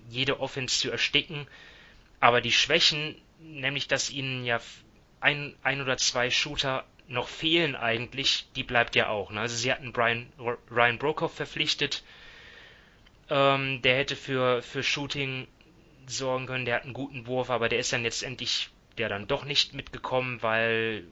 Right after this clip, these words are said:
ich glaub, seine Frau irgendwie positiv getestet wurde auf Corona, ich weiß nicht. Jedenfalls, er ist nicht dabei. Ähm, ja, so, so viel jetzt zu den Sixers. Ähm, ja, dann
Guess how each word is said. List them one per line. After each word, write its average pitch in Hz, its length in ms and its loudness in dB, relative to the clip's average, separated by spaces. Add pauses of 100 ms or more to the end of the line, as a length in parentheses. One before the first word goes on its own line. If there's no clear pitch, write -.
(280)
ich - 120 -8
glaub, 104 240 -6
seine 107 240 -2
Frau 110 420 0
irgendwie 117 280 -8
positiv 123 560 -8
getestet 120 440 -4
wurde 117 260 -4
auf - 180 -8
Corona, 107 320 -10
ich 98 80 -12
weiß 101 180 -6
nicht. - 180 -12 (640)
Jedenfalls, 131 440 2
er 120 80 2
ist - 120 -2
nicht 117 180 0
dabei. 95 460 2
Ähm, 104 460 -2 (1500)
ja, 95 220 2 (760)
so, 135 440 -2
so 131 180 -2
viel 123 220 -2
jetzt 123 180 4
zu 131 80 2
den 117 160 2
Sixers. - 760 6 (800)
Ähm, 117 540 4 (1400)
ja, 98 300 0
dann 135 480 2